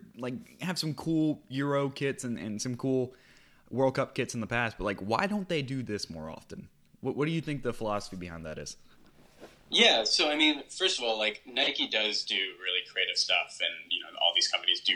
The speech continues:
Speaker 2: really creative stuff. Um, but, you know, they're not gonna listen to, you know, a concept designer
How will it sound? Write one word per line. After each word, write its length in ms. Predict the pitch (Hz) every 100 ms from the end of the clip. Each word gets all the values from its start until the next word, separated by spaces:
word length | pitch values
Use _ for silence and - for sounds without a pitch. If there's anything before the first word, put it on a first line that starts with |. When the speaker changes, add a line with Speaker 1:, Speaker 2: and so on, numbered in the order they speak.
| 90
Speaker 2:
really 200 | 87 87
creative 220 | - 90
stuff. 480 | - - 92 - - - _ _ -
Um, 500 | 95 87 85 80 - _ _ _ _ _
but, 220 | 113 95 85 -
you 100 | 120
know, 160 | 92 85 90 -
they're 180 | 117
not 220 | 113 117 107
gonna 220 | 110 95
listen 340 | 98 - 92
to, 160 | 92 104
you 340 | 87 85 92
know, 120 | 98 -
a 60 |
concept 400 | - - - -
designer 420 | - 82 80 85